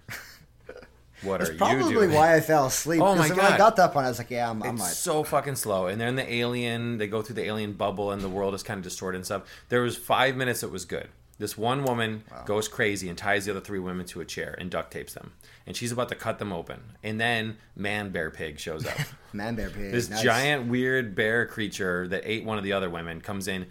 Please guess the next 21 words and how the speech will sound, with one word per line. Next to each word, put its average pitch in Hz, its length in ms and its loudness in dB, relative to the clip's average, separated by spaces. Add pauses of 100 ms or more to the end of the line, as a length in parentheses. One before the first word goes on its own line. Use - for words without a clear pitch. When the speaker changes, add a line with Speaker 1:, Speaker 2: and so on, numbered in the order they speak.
(360)
Speaker 2:
and 113 180 -2
it's 101 120 -4
howling. 113 600 0
And 98 120 -6
when 95 100 -4
it 90 80 -2
howls, 120 400 0
it - 160 -12
sounds 104 300 -4
like 104 140 -6
the - 60 -14
scream 104 520 -4
of 90 100 -10
the 95 100 -6
woman 95 300 -4
it - 140 -10
killed 98 340 -6
earlier 87 360 -6
in 78 80 -8
the 78 60 -10
movie. 82 360 -12